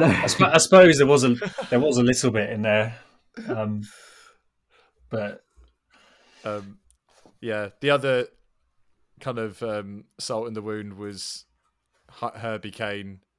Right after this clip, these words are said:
Speaker 3: having that composure to kind of just be, have the awareness that Nicky Cadden was, um, bombing down on the left to just play
Speaker 2: Yeah.
Speaker 3: him in. And sim-, and Nicky Cadden obviously being some, someone we've shown a lot of interest in, similar to Stuart Findlay.
Speaker 2: I
Speaker 3: Uh,
Speaker 2: remember
Speaker 3: talk about
Speaker 2: thinking,
Speaker 3: Findlay.
Speaker 2: like,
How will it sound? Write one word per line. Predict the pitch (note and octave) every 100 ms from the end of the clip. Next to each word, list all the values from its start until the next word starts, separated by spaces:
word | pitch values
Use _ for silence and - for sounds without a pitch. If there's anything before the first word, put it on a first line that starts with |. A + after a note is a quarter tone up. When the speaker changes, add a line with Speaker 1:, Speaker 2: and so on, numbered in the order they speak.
| _
Speaker 3:
having | A2+ G#2+ G2+
that | F2 G#2 G#2
composure | - G#2+ F#2 G2+ G2+ F#2 G2
to | -
kind | G2 G#2
of | G2
just | F2 F#2+ - _
be, | G#2 F#2+
have | G#2+ F#2
the | G2+
awareness | F#2+ G2 G2 G2
that | - G2
Nicky | G2 G2
Cadden | - G2 F#2+ F#2+
was, | F#2+ F2+ -
um, | F#2+ F#2 F#2 - _ _ _ _ -
bombing | F#2+ F#2
down | F#2+ F#2+ F#2
on | F#2
the | F#2
left | F#2+ F#2 -
to | -
just | F#2+ F2 -
play | G#2 F#2+
Speaker 2:
Yeah. | G2+ F2+
Speaker 3:
him | F2+
in. | F2 _ _ _
And | G2
sim-, | - A2
and | G2 A2
Nicky | A2+ G#2+ F#2+
Cadden | G2+ F#2
obviously | F#2+ F2+ -
being | F2 F2
some, | - F#2+ F2 _
someone | - G2+ F#2 F2
we've | F2+
shown | - F#2 F2
a |
lot | F#2 F2
of | F#2+
interest | F#2 - F#2+ -
in, | F2+ F2 - _ _ _ _ _ _
similar | - G#2+ F2+ F2
to | - F2+
Stuart | E2+ - F2+ D#2+
Findlay. | G2 F#2 F2 E2+ _ _ _ _ _ _ -
Speaker 2:
I |
Speaker 3:
Uh, | B2+
Speaker 2:
remember | B2+ A#2+
Speaker 3:
talk | A#2
about | C3+ G#2+
Speaker 2:
thinking, | G#2+
Speaker 3:
Findlay. | G#2 G2+
Speaker 2:
like, | G#2